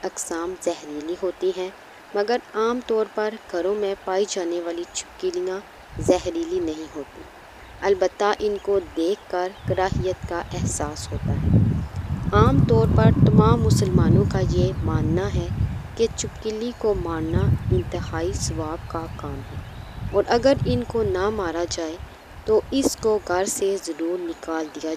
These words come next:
जाना चाहिए। इसकी मौजूदगी मनहूसियत का सबब करार दी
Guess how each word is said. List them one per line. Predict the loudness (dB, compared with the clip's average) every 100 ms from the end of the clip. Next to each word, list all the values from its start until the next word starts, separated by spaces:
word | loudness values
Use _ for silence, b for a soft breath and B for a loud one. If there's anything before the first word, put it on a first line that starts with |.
| -6
जाना | -8 -8 -10
चाहिए। | -10 -10 -12 -16 -18 -20 -20 -20 -20 B B B -4 4
इसकी | 4 2 -2 2
मौजूदगी | 4 2 0 -2 -2 -6 -6 -6
मनहूसियत | -4 -2 -2 -4 -2 0 -2 -2
का | -4 -2
सबब | -4 -4 -4 -6 -10 -20 -20 -4 0
करार | 2 4 2
दी | -2 -6